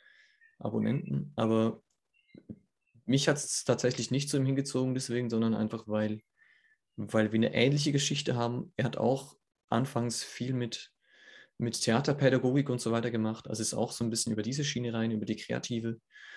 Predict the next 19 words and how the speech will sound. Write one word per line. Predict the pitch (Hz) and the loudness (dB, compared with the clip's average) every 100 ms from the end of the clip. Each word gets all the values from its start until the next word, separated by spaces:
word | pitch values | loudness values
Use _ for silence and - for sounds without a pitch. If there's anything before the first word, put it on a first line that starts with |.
| - - | -10 -2
Hat | 113 | 0
enorm | - 117 113 139 | 2 4 6 4
viele | 139 - 120 113 | 0 -2 0 2
Ausbildungen | 117 143 120 117 110 | 0 0 0 2 2
gemacht. | 110 107 110 _ _ _ - - _ | 0 -2 -6 _ _ _ -20 -20 _
Man | - 110 | -2 0
hat | 110 | 2
eben | 120 | 2
auch | 107 | 2
viele | - 120 | 2 2
Erfahrungen | 110 - - 165 165 | 2 2 2 4 4
gesammelt, | 127 117 113 117 113 | 4 2 2 0 -2
das | 110 | -4
ist | 110 | -6
für | - 110 | -8 -6
mich | 107 | -6
der | - | -6
Punkt. | 107 - 113 113 - _ _ - - - _ _ _ _ _ _ _ _ _ | -8 -4 -4 -6 -12 _ _ -20 -20 -20 _ _ _ _ _ _ _ _ _
Und | - 110 107 - | -2 0 0 -4